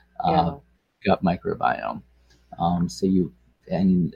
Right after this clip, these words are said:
Speaker 1: and an eighty-five percent bar is actually half as sweet as a seventy percent dark bar because
Speaker 2: Mm.
Speaker 1: it's fifteen percent sugar versus thirty percent sugar. We think
Speaker 2: Right.
Speaker 1: of both of them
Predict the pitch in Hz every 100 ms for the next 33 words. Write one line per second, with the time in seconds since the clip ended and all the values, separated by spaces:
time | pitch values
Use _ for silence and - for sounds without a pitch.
0 | - 101 98 123 120 - 101 95 95 87
1 | 90 90 87 - - - - - 90 87
2 | - - 92 - _ - _ _ 90 -
3 | - - 82 - - - - - - -
4 | - - - - 170 160 151 151 - 107
5 | - 95 95 - 104 98 - - - 117
6 | 117 113 95 92 - 85 - _ - 90
7 | 82 - - - - - - - - -
8 | 107 98 - 190 165 151 98 - 92